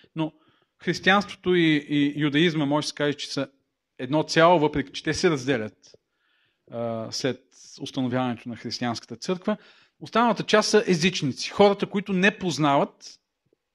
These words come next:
Богът на сътворението, Богът на изкуплението и живеят, било то според техните религиозни обичаи, било то според неверие,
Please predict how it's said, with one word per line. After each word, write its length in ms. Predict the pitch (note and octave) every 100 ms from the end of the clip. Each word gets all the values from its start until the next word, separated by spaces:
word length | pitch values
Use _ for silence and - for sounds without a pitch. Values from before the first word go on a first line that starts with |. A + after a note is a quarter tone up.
| _ _ _ - _
Богът 600 | C#3+ C3 F3 D#3 C3 - C3+
на 120 | B2+
сътворението, 960 | - - A#2+ D3 F#3+ F#3 F#3+ F#3 F#3 F#3 - -
Богът 400 | B2+ E3+ E3 D3+
на 80 | C3+
изкуплението 840 | B2 - - D3+ F3+ F#3+ G3+ G3+ G3+ - - _ _ _ _ _ _ _ _ -
и 680 | G3 G3+ G3+ G3+ G3 G3 -
живеят, 580 | E3 A3 G#3+ G#3+ - -
било 300 | E3+ G3+ F3+
то 120 | F3
според 320 | D#3+ - C3+ C3
техните 400 | F#3+ G3 - F3
религиозни 640 | E3+ D#3+ F3 E3 E3 E3
обичаи, 480 | E3 D#3 D#3 E3+ D#3
било 200 | C#3+ D3
то 180 | - C#3
според 540 | - B2+ A2+ - - B2
неверие, 800 | A#2 D#3 E3 E3 E3 E3 D#3+